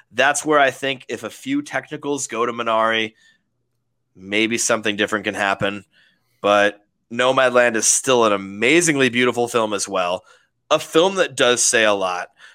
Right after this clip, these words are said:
A film that is very difficult to recommend to friends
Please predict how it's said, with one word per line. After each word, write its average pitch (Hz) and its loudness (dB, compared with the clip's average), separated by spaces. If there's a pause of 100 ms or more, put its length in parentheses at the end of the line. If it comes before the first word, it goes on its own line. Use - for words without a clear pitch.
(160)
A 160 2
film 247 0
that 190 6 (1500)
is 160 -4
very 180 -4
difficult 147 -2
to 123 0
recommend 113 0
to 113 -4
friends 113 -4